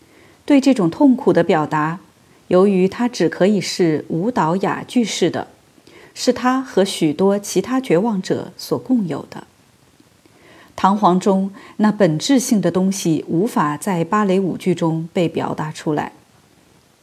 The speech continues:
而且任何人都很容易就能感觉到，去看唐璜通过自己的舞步和机灵的姿态来迷惑一个女孩，这会是多么的可笑。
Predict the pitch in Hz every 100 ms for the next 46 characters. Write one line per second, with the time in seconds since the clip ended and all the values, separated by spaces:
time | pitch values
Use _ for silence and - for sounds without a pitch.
0 | _ _ _ - 196 220 202 160 143 -
1 | _ - 311 311 208 170 160 156 160 -
2 | - - 220 214 180 160 170 254 202 165
3 | - 220 180 165 175 180 - 160 196 160
4 | - _ _ _ - - 269 285 220 -
5 | 165 214 165 156 170 - - - 262 262
6 | 240 - 277 - 180 - 165 147 - 220
7 | 160 - - 170 170 262 277 254 170 160
8 | 160 226 254 254 269 196 160 - - 180
9 | 180 156 165 214 185 170 196 165 143 -
10 | 151 151 - - _ - 240 180 143 165
11 | - 180 170 165 160 156 190 180 - -
12 | - - - 208